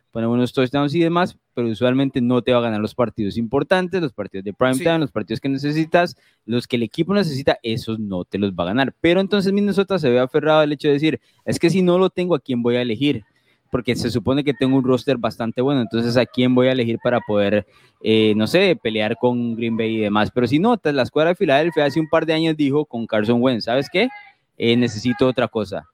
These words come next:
Speaker 1: ¿no? Lo voy a votar, lo voy a terminar votando a Carson Wentz, eh,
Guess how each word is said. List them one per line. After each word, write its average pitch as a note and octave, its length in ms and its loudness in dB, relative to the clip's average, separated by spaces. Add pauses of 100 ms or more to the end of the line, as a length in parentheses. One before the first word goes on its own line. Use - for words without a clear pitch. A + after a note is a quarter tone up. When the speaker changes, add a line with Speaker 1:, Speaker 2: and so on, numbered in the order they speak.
(200)
Speaker 1:
¿no? D3+ 360 0
Lo G#2+ 100 -2
voy A#2+ 220 0
a C3 40 4
votar, C#3+ 400 2
lo A#2 140 -4
voy G#2+ 120 -2
a G#2+ 40 -4
terminar C3+ 380 -2
votando C#3 500 0 (300)
a G2+ 80 -14
Carson A#2+ 320 0
Wentz, C3+ 280 2 (380)
eh, A2+ 140 -8